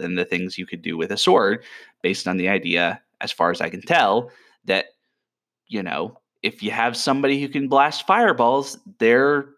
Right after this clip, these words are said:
realistically more powerful than somebody with a sword, even somebody who is very, very good with a sword. Which is not to say that the guy with a sword can't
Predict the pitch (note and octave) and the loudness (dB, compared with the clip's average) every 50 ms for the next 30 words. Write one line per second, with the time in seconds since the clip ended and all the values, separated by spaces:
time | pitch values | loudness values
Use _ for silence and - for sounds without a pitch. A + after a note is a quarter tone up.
0 | _ _ _ _ _ _ - A#2+ A2+ - C3+ C#3 D3+ D#3 C#3+ D3+ D#3 - - - | _ _ _ _ _ _ -20 -18 -10 -4 -2 0 2 2 2 0 -2 -2 -2 -4
1 | C3+ - C3+ B2+ B2 A2+ A2 A2+ A#2 A#2+ A#2+ - B2+ B2+ B2 A#2 A2+ A2+ - F#2+ | -4 0 0 2 2 4 4 4 2 2 2 0 2 2 4 2 2 0 0 0
2 | F#2 F#2+ F#2 F#2+ F#2+ G#2 - - F2+ F2+ F#2+ F#2+ F#2 F#2+ F#2+ F#2 F#2 G2 G2+ - | 0 0 0 -2 -4 -4 -2 -2 -2 -2 0 0 0 0 0 -2 -4 -4 -4 -4
3 | - A2 G2+ G2 F#2+ F#2+ - A2 A#2 A2+ B2 A#2+ A#2 - B2 A#2+ A2+ A#2 A2 A2 | -2 0 0 0 0 0 0 -4 -4 -2 -2 -4 -2 0 0 2 2 0 0 0
4 | A2+ A2 G#2 G2 - G2 F#2+ F#2 G2+ G#2 G2+ G2+ G2+ G2+ G2 - G#2 G#2+ G2+ E2 | 0 0 -2 -2 -2 -4 -4 -2 -4 -2 0 0 0 0 -2 -2 -6 -6 -6 -6
5 | F2+ - - - - - - - - - - - - - - - _ - - A#2 | -10 -10 -8 -8 -8 -8 -8 -10 -14 -16 -16 -20 -18 -18 -18 -14 _ -2 0 2
6 | C#3 E3+ F#3 F3+ - - F3 F3 F3 E3+ E3+ E3 E3 - C#3+ E3 C#3+ C#3+ D#3 D#3+ | 2 2 2 0 0 2 4 4 6 6 4 2 2 0 0 0 2 2 2 2
7 | D#3 D3+ D3 C3+ - D3 C#3 C3+ B2+ B2+ C3 - - D#3+ C#3+ C3+ - - | 2 2 2 2 4 4 4 4 2 0 -8 -6 -2 0 2 2 0 -2